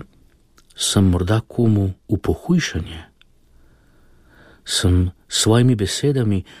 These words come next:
zapisanimi ali izgovorjenimi, s svojimi dejanji, s svojim zgledom, s svojim življenjem, koga pohujšal?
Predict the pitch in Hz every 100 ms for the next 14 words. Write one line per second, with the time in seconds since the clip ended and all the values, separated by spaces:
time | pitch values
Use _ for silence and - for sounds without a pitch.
0 | - 98 82 87 - 160 - 143 135 135
1 | 123 117 120 120 120 104 107 98 90 87
2 | 85 82 82 - - - - - 90 87
3 | 87 85 87 78 107 143 135 131 - -
4 | - _ - - 87 85 82 85 101 123
5 | 120 117 - _ _ _ - - 87 85
6 | 80 78 80 101 104 120 123 - _ _
7 | _ _ _ _ _ - 120 117 120 120
8 | - 117 - 135 123 - 87